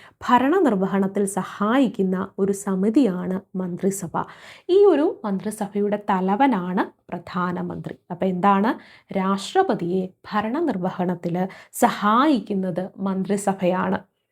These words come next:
അതിൻ്റെ തലവനാണ് പ്രധാനമന്ത്രി. മന്ത്രിസഭയുടെ പ്രധാനപ്പെട്ട ചുമതലകളൊക്കെ നമുക്ക് നോക്കാം. ഒരു കാര്യം നമ്മൾ മനസ്സിലാക്കുക, ആ, പ്രസിഡന്റ്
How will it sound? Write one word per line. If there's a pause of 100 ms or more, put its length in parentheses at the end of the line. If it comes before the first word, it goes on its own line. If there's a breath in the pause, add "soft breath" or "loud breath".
(340 soft breath)
അതിൻ്റെ (100)
തലവനാണ് (200)
പ്രധാനമന്ത്രി. (640 soft breath)
മന്ത്രിസഭയുടെ
പ്രധാനപ്പെട്ട (220)
ചുമതലകളൊക്കെ
നമുക്ക്
നോക്കാം.
ഒരു
കാര്യം
നമ്മൾ
മനസ്സിലാക്കുക, (280 loud breath)
ആ,
പ്രസിഡന്റ്